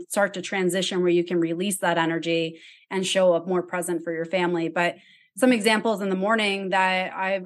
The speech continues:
incorporated in it, it changes based on what my needs are, but I've started with cold showers. So there's a lot of resilience that you gain from that. It's not somewhere I would recommend someone starting, but that works.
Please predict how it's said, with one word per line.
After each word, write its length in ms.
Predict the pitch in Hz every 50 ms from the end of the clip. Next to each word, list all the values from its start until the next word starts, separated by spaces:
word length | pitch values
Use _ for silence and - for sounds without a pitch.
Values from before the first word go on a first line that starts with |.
| - -
incorporated 680 | 202 202 - 214 196 185 196 208 202 208 220 220 220
in 140 | 226 233 240
it, 160 | 247 247 - -
it 140 | 233 233 233
changes 460 | - - 226 226 226 220 240 214 185
based 320 | 180 208 190 180 - -
on 480 | 214 190 190 185 185 190 190 185 170 175 202
what 260 | 196 185 202 190 196
my 140 | 180 180 180
needs 240 | 190 202 220 196 202
are, 160 | 190 185 180
but 100 | 180 185
I've 220 | 185 185 185 180
started 400 | - - - 202 190 190 190 190
with 180 | 196 185 170 -
cold 260 | - - 202 196 175
showers. 680 | - - 196 196 202 185 170 - - 175 170 - - - - - - _ _ _
So 320 | - 202 180 175 180 175 175
there's 200 | 175 185 180 180
a 40 | 175
lot 480 | 170 175 175 170 170 175 180 185 - -
of 420 | 202 190 180 175 170 170 165 165 170 -
resilience 600 | 196 196 190 170 185 170 175 185 185 185 180 180
that 120 | 175 156
you 100 | 175 180
gain 260 | 165 165 180 170 170 170
from 180 | 175 165 165
that. 260 | 165 165 185 202 208
It's 140 | - - - 226
not 240 | 214 208 - 185
somewhere 240 | - 220 202 202 190
I 60 | 185
would 280 | 175 185 180 175 170 175
recommend 380 | - 202 202 202 208 196 185 185
someone 220 | 208 190 175 170
starting, 560 | 170 - - 190 226 262 226 196 185 202 214 185
but 240 | 196 190 190 180 - _ _ _ _ _ _ -
that 200 | 208 208 196 226
works. 380 | 226 214 214 285 302 - -